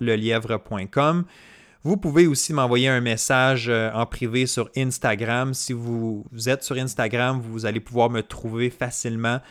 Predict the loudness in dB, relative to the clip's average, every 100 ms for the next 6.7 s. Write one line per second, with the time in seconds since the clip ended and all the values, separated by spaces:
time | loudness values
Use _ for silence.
0 | -20 -12 -4 -2 2 2 2 0 0 0
1 | -2 -6 -2 0 0 -2 0 2 2 2
2 | 0 0 -4 -4 -6 -4 -4 -6 -6 -6
3 | -2 -2 -2 _ _ _ _ _ -4 -4
4 | -4 -4 -4 0 -2 0 -4 -4 -2 -2
5 | 0 0 0 0 0 2 2 0 -2 0
6 | 2 2 0 -2 2 2 2